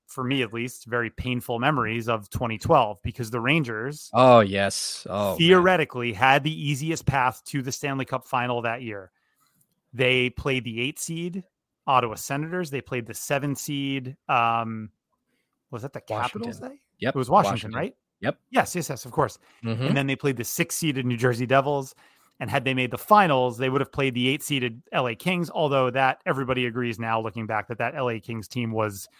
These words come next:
Speaker 1: anything but an eight seed. But, but the Rangers
Speaker 2: <laughs>
Speaker 1: had, yeah, they, they obviously just, you know, they made some additions at the trade deadline that made them a completely different team. And, you know, Jonathan Quick did, you know, he got really, really hot, and they were just, they were not, they were not an eight seed, and they were not lucking
Speaker 2: No.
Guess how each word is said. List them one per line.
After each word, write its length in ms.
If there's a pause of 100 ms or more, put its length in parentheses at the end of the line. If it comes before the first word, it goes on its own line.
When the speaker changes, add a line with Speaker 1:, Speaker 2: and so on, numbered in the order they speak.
(320)
Speaker 1:
anything 420
but 220
an 120
eight 200
seed. 260 (640)
But, 140 (120)
but 100
the 80
Rangers 520
Speaker 2:
<laughs> 100
Speaker 1:
had, 400 (240)
yeah, 260
they, 240
they 240
obviously 440
just, 480
you 120
know, 100
they 100
made 220
some 100
additions 380
at 80
the 80
trade 280
deadline 380
that 100
made 180
them 120
a 60
completely 400
different 300
team. 320
And, 180 (500)
you 80
know, 100
Jonathan 420
Quick 240
did, 200 (220)
you 100
know, 60
he 80
got 160
really, 220
really 160
hot, 320
and 120
they 100
were 100
just, 160
they 140
were 120
not, 200 (320)
they 100
were 100
not 180
an 80
eight 160
seed, 220
and 100
they 100
were 160
not 180
lucking 160
Speaker 2:
No. 160